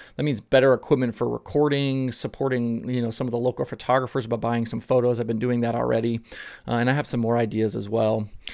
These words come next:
In recent months, the YouTube channel has started to kind of outpace podcast downloads, so I'm not gonna get rid of the podcast. I'm gonna try and focus more on the videos and their production value.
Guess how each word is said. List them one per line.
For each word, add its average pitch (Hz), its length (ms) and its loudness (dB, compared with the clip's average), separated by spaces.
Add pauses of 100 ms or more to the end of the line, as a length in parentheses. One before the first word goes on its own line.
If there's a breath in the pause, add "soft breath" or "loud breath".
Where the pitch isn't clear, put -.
(340 loud breath)
In 147 100 0
recent 190 260 4
months, 165 220 2
the 143 160 -2
YouTube 190 180 -2
channel 180 220 0
has 160 140 -2
started 139 260 2
to - 60 -8
kind 139 160 0
of - 160 -2
outpace 120 500 0
podcast 127 540 0
downloads, 143 400 0
so 151 220 0
I'm 170 100 2
not 208 240 -2
gonna 147 160 0
get 117 240 -2
rid 127 220 2
of 160 60 0
the 170 60 -2
podcast. 170 580 0
I'm 135 60 -2
gonna 139 140 -2
try 175 220 -2
and 156 120 -4
focus 127 400 -2
more 120 240 -2
on 113 140 -2
the 113 80 -4
videos 110 440 -2
and 113 200 -6
their 117 120 -4
production 117 540 -8
value. 113 420 -2